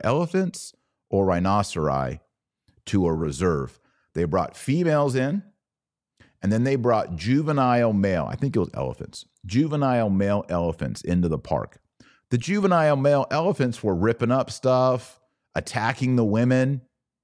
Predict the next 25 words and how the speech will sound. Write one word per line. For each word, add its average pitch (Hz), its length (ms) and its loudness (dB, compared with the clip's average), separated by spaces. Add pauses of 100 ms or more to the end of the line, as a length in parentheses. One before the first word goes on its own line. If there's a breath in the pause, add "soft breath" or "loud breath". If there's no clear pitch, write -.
(1200)
They 90 120 2
realized, 107 480 4
"What's 113 180 -2
going 110 280 -2
on 120 180 0
here? 76 180 -2
Why, 87 280 -2
why 92 260 -2
is, 101 360 -2 (180)
why 87 180 -2
are 104 80 2
the 101 80 0
juvenile 90 520 -2
males 87 300 -2
going 80 320 -4
totally 98 480 -4
bonkers?" 78 640 -6 (840 soft breath)
And 82 100 -2
then 101 100 2
they 113 120 2
realized, 85 520 0
"Oh, 87 320 -4 (280)
we 78 140 -4
need 78 260 -2
an 73 120 -6